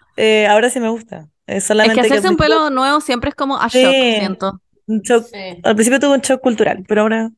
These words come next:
Speaker 3: Y ahora Victoria Beckham me lo lleva muy bien.
Speaker 2: Pe-, el,
Speaker 3: Bueno.
Speaker 2: cuando estás en la peluquería y te veía el pelo es como cuando estás, no sé, como en, en H y M y te probáis una weá en el probador y te veía horrible.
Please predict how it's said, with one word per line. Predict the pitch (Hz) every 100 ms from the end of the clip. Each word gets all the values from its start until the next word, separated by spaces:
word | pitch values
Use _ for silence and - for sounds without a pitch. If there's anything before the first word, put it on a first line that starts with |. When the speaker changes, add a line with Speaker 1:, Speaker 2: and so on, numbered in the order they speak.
| _ _ _ _ _ _ - - _ _ _ _ _ _ _ _ _
Speaker 3:
Y | 196
ahora | 190 226
Victoria | 269 233 220
Beckham | 208 214 214
me |
lo | 202
lleva | 196 196
muy | 196
bien. | 185 180 180 _ - -
Speaker 2:
Pe-, | 226 202
el, | 208 208
Speaker 3:
Bueno. | 226 208
Speaker 2:
cuando | 226 214
estás | 262
en | 285
la | 330
peluquería | 302 233 226 262
y |
te | 294 269
veía | 233 269
el | 262
pelo | 254 294
es |
como | 302 262
cuando | - 202
estás, | 202 220 240
no | 247
sé, | - 226
como | 196 185
en, | 185 180 -
en | 196
H | 202 247
y | 226
M | 226 262
y | 294
te | 233
probáis | 190 202
una | 233
weá | 233 196 196
en | 220
el |
probador | 226 202 208
y |
te | 240
veía | 208 220
horrible. | 214 208 240